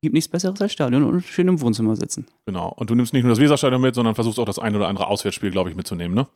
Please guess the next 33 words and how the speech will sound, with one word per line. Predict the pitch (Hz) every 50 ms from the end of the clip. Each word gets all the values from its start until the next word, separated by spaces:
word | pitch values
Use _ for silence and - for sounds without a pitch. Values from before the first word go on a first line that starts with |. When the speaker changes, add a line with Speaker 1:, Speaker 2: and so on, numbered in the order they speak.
| _ _ _
Speaker 1:
Definitiv. | - 139 127 175 165 170 165 156 - - 180 151 -
Ist | - 151 -
ein | - 147 151
bisschen | 170 208 - 196 180 165
weniger | 196 220 233 214 202
geworden, | 202 190 170 170 180 180 190 180
aber | 135 135 151 151 147 151 151 -
wenn | 147 143 156
ich | 156 151 -
die | - 147
Chance | 139 - 165 170 - 170
habe, | 147 135
Werder | 147 147 143
Bremen | 117 123 147 165 165 156
irgendwo | - 135 156 151 147 147
spielen | - - - 175 170
zu | - 160
sehen, | 151 143 147 151 156 156 147 - _ _ _ _ -
sei | - 120 131 139
es, | 143 143 - -
äh, | - 131 127 123 123 123 120 - -
ne, | 131 135 143
die | 123 -
erste, | - 135 147 - 127
sei | 120 127
es | 127 -
die | - 123
Amateure, | 123 127 120 120 - 139 139 135 135 135 131 - _ _ _ _ _ _ _ _ _ _ _ -
bin | 139 135
ich | 120 -
immer | 127 139 127
gerne | 120 123 120 110
da. | 107 110 113